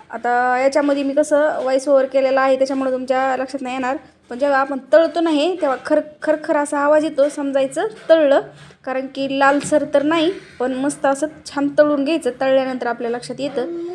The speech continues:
कारण की प्रत्येकच जण स्वयंपाक करत असतो, त्याच्यामुळं प्रत्येकालाच माहिती आहे. तर आता दुसरंही याच पद्धतीत आपण हाताने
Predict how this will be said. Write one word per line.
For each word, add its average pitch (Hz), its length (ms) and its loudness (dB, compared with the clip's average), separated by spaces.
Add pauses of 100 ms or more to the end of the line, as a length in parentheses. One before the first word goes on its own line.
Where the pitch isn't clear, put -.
(180)
कारण 226 200 -4
की 226 120 -12
प्रत्येकच 269 580 0
जण 262 220 -2
स्वयंपाक 254 560 -4
करत 254 240 -6
असतो, 240 240 -8
त्याच्यामुळं 247 400 -10
प्रत्येकालाच 247 600 -8
माहिती 269 340 -2
आहे. 247 260 -2 (720)
तर 233 80 -4
आता 262 320 -2 (200)
दुसरंही 269 500 0
याच 277 240 2
पद्धतीत 262 360 0
आपण 269 280 -2
हाताने 277 360 -2